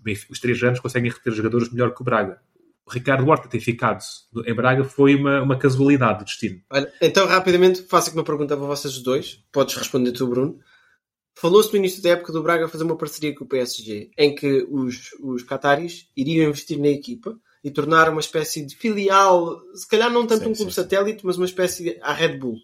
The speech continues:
Speaker 2: digamos assim.
Speaker 3: Uhum.
Speaker 2: Será que está aí a solução do Braga?
Speaker 3: Eu acho que não, pela estabilidade que o Braga tem tido. Realmente sim, falta-lhe os títulos. Mas anda lá,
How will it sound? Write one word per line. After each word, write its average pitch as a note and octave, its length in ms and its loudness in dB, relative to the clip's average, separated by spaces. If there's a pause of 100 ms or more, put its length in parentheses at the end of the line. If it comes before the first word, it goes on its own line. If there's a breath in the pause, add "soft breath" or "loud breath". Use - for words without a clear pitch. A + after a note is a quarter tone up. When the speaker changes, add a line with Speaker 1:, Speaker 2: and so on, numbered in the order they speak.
(100)
Speaker 2:
digamos B2+ 340 -6
assim. A2+ 200 -8
Speaker 3:
Uhum. G#2+ 100 -10 (540)
Speaker 2:
Será D3 300 2
que E3 60 -10
está E3+ 120 2
aí D3+ 180 4
a C#3+ 60 0
solução C#3 300 -6
do B2+ 100 -4
Braga? B2 240 -8 (840)
Speaker 3:
Eu B2 180 0
acho B2 240 2
que G#2+ 120 -6
não, A#2+ 280 0 (280)
pela C#3 180 2
estabilidade B2+ 580 0
que C3 120 -8
o A#2+ 40 -4
Braga A#2+ 300 -2
tem A#2 160 -4
tido. A2+ 320 -8 (340)
Realmente C#3 440 2
sim, F2+ 360 -2 (120)
falta-lhe A2+ 520 -4
os F#2+ 120 -10
títulos. - 460 -14 (540)
Mas D3 160 0
anda G#3 160 -2
lá, D#3+ 400 -4